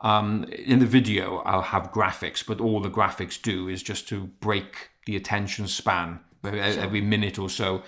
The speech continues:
Speaker 1: I will just literally put a graphic up that repeats the words that I said, or a picture that represents what I said, just to keep the attention going. But at no point do I say, "Look at this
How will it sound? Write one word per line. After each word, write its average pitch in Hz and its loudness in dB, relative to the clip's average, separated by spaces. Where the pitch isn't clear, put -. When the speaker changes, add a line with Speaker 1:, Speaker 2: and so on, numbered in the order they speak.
Speaker 1:
I 107 4
will 101 0
just 98 -2
literally 101 -2
put 98 -4
a 98 -4
graphic 98 0
up 98 -4
that 101 -8
repeats 107 -4
the 110 -2
words 98 -2
that 95 -4
I 95 -2
said, 98 -2
or 95 -2
a 90 -4
picture - -6
that 98 -4
represents 98 -6
what 101 -6
I 95 -2
said, 92 -2
just - -6
to - -18
keep 110 -4
the 101 -4
attention 104 -4
going. 110 2
But 98 2
at 107 -4
no 113 6
point 104 -2
do 107 -2
I 101 0
say, 101 -2
"Look 120 4
at 107 0
this - 2